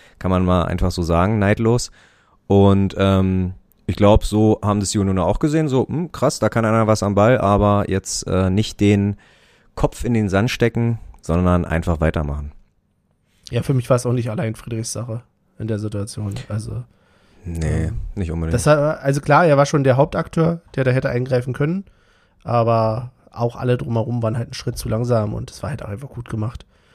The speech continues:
Speaker 1: Ja.
Speaker 2: Und, ähm, zu dem Interview, was du aber gerade ansprichst, das habe ich sogar noch kurz mitbekommen, äh,
Speaker 1: Sehr
Speaker 2: muss
Speaker 1: gut.
Speaker 2: man aber Runert auch, ähm, also auch dazu sagen, er hat trotzdem auch nochmal bekräftigt, wie gut trotzdem Friedrich in diesem Spiel war.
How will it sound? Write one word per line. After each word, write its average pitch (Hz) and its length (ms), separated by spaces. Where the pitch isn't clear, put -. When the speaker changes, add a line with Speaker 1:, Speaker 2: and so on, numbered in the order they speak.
Speaker 1:
Ja. - 80
Speaker 2:
Und, - 400
ähm, 120 240
zu - 120
dem 160 160
Interview, 175 260
was 147 140
du 185 100
aber 185 140
gerade 170 160
ansprichst, 160 320
das 175 120
habe 214 100
ich 196 60
sogar 151 200
noch 165 120
kurz - 320
mitbekommen, 160 600
äh, - 40
Speaker 1:
Sehr 101 100
Speaker 2:
muss 156 80
Speaker 1:
gut. - 20
Speaker 2:
man 156 140
aber 135 160
Runert 143 400
auch, 131 380
ähm, 123 600
also 123 720
auch 123 100
dazu 135 280
sagen, 120 260
er 117 140
hat 139 100
trotzdem - 480
auch 120 200
nochmal 123 420
bekräftigt, - 480
wie 135 80
gut 143 400
trotzdem 127 340
Friedrich 123 320
in 123 80
diesem 117 160
Spiel 117 240
war. 104 180